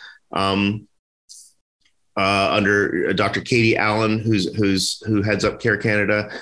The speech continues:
Uh, amazing things. It's, it's families, it's, it's medical practitioners, it's E M S, it's, it's people from, you know, all walks of life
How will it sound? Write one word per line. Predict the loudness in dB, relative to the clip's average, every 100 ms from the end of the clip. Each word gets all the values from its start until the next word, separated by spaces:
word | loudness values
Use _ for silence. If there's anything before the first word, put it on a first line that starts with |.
| -18 _ _ -2
Uh, | 0 0
amazing | 0 2 4 4 2 2
things. | 0 2 2 0 -2 -4
It's, | -6 -4 -2
it's | -2 -2
families, | -2 0 2 2 0 0
it's, | -2 -2 -4 -6 -4
it's | -2 -4 -8 _ _
medical | -4 -2 -2 -6
practitioners, | -4 -6 -2 -2 -2 -2 0 -2 -2
it's | -4 -6 -2
E | 0
M | 2
S, | 0 0 -4 -2
it's, | -4 -2 -6 -8 -16 -12
it's | -4 -2 -2 -6
people | -2 -2 0 -2
from, | 0 0 -2 -2
you | -2
know, | -2
all | 0 2 2
walks | 2 0 -2
of | -4
life | -2 0 0 -2